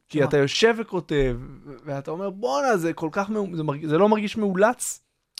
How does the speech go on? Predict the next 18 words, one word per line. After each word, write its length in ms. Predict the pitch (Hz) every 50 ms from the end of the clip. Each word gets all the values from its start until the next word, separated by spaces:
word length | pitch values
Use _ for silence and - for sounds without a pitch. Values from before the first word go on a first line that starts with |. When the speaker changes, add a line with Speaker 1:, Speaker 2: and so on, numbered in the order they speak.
| - _ _
Speaker 2:
לא. 200 | - 170 190 202 202 _ _ _ _ _ _ _ _ _ _ _ _ _ _ _ -
לא, 200 | 160 185 226 226
אני 60 | 190 175
לא 80 | 190
מאלץ 340 | 208 226 196 170 156 - - -
את 40 |
עצמי, 240 | 147 - - 151 143 135
אני 80 | 143
לא... 140 | 160 175 180 170 165 160 151 151 143 143 143 _ _ _ _ _ _ _ _ - 156
יש 240 | 160 175 170 -
לי 60 | 220 202
תקופות, 480 | - - 214 202 - 254 247 202 -
שוב, 220 | - 208 190 160 156
נגיד 160 | 156 165 160
בתקופה 440 | 165 156 - - 165 - - 202 208
הזאת, 360 | 208 190 208 208 202 _ - 165
אני 120 | 165 156 -
כמעט 280 | - 185 196 202 196